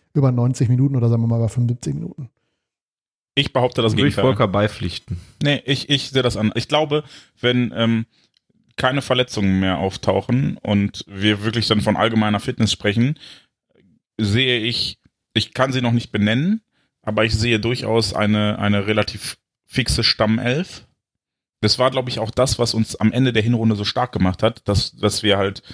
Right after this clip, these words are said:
Speaker 2: nicht dauernd rotiert haben, sondern dass dann, äh, Zagadou, Akanji quasi alle Spiele gemacht
Speaker 1: Aber da
Speaker 2: haben.
Speaker 1: musst du schon eine Zahl sagen.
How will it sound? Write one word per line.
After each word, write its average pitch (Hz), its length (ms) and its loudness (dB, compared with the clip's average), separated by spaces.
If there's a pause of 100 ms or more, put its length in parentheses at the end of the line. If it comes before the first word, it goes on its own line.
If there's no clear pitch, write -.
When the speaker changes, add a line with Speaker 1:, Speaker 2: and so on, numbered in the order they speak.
(360)
Speaker 2:
nicht 120 440 0
dauernd 98 240 2
rotiert 92 320 -2
haben, 113 280 2
sondern 104 240 2
dass 98 160 -2
dann, 98 280 2
äh, 98 300 0
Zagadou, 107 440 0
Akanji 104 440 0
quasi 95 320 0
alle 98 160 0
Spiele 92 300 -2
gemacht 92 220 2
Speaker 1:
Aber - 100 0
da 98 60 4
Speaker 2:
haben. 151 80 0
Speaker 1:
musst 190 140 2
du 208 60 2
schon 170 160 0
eine 156 80 2
Zahl 120 300 0
sagen. 107 320 -8